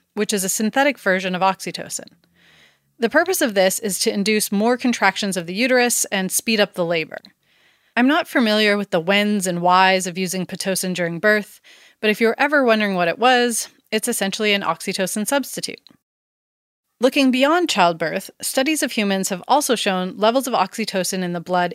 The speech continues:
increase in response to sexual arousal and orgasm. So, my original knowledge about oxytocin and orgasm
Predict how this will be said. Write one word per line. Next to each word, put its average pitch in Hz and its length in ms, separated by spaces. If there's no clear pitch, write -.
increase 226 520
in 202 100
response 180 440
to 175 100
sexual 226 360
arousal 180 560
and 180 140
orgasm. - 520
So, 247 520
my 220 180
original 254 520
knowledge 190 420
about 185 220
oxytocin 185 560
and 180 120
orgasm 175 680